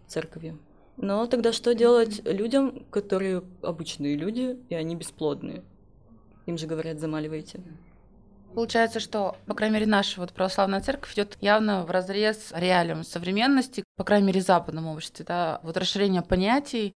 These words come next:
Speaker 2: норм, когда щас практически всё считается нормой, а в нашей церкви православной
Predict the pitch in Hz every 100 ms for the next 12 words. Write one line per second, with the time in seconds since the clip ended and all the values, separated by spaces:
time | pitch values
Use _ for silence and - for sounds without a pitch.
0 | - 196 220 247 247 226 - 185 190 180
1 | 170 - 175 - - - - 185 - -
2 | 254 269 240 240 208 202 190 170 165 165
3 | 185 226 - 247 240 226 220 - 214 202
4 | 208 196 190 190 180